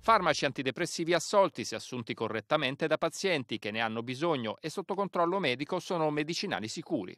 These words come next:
Si può sintetizzare così la conclusione di un maxi lavoro internazionale che ha esaminato i dati di quarantacinque meta-analisi, raccogliendo le evidenze di oltre mille studi, con un focus specifico sugli effetti di questa classe di prodotti.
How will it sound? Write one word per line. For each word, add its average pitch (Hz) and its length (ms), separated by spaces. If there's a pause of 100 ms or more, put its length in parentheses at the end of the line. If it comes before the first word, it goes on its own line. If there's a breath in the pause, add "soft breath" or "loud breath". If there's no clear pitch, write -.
(100)
Si - 160
può 220 140
sintetizzare 143 800
così 160 300
la 160 100
conclusione 160 580
di 131 100
un 120 100
maxi 113 320
lavoro 127 220
internazionale 139 760 (240 soft breath)
che - 80
ha 185 60
esaminato 196 480
i 165 40
dati 123 280
di 120 100
quarantacinque 131 760
meta-analisi, 123 920 (340 loud breath)
raccogliendo 180 720
le 117 80
evidenze 143 500
di 160 100
oltre 180 340
mille 165 320
studi, 147 440 (200 soft breath)
con 196 180
un 208 140
focus 147 540
specifico 196 680
sugli 196 220
effetti 143 440
di 147 100
questa 147 260
classe 104 320
di 123 120
prodotti. 120 540